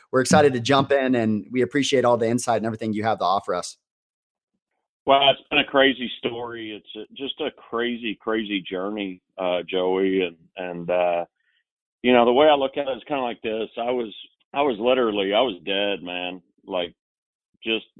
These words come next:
Speaker 2: dead. And, uh, if you've ever been on the verge of death and, and certain death, and, and then you look up and, and God just reaches down and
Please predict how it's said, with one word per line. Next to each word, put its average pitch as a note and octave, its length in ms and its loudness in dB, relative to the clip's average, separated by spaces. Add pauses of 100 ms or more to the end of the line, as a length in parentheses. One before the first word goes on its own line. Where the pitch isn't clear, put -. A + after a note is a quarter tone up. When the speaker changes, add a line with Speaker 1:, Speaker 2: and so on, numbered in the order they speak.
Speaker 2:
dead. F#2 460 0 (340)
And, F2 520 -10
uh, F2 400 0 (560)
if G#2 220 0
you've F#2+ 120 -6
ever A#2 260 4
been G#2+ 220 4
on G2+ 160 2
the E2+ 80 -10
verge G2 300 0
of D#2+ 160 -10
death F#2+ 480 2
and, E2 340 -12
and F2 300 -10 (100)
certain F#2 400 -2
death, E2+ 320 0 (120)
and, E2 340 -8
and F2+ 140 -6
then E2+ 280 -4 (280)
you F2+ 140 -2
look F#2+ 260 2
up F#2 360 4
and, E2 240 -20
and E2 240 -12
God F2 460 0
just E2+ 240 -6
reaches F2 400 -6
down F2+ 280 -2
and E2 120 -12